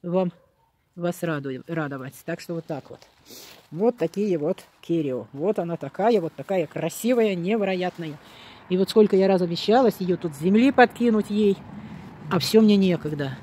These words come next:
Побежала туда, побежала сюда, ей ничего не подкинула, она поэтому замерзает, и потом она болеет. Их нужно, конечно,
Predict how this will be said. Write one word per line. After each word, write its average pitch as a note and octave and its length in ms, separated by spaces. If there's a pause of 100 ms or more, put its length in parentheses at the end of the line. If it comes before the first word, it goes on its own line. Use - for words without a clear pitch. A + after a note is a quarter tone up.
(100)
Побежала F3+ 420
туда, G3+ 240
побежала E3+ 460
сюда, B3+ 380 (260)
ей G#3 160
ничего F#3 300
не G3+ 100
подкинула, B3+ 500
она G#3 140
поэтому F3+ 360
замерзает, C#4+ 600
и F#3 60
потом G#3+ 320
она G3 180
болеет. G3+ 520
Их A#3+ 140
нужно, A3+ 220
конечно, A#3+ 440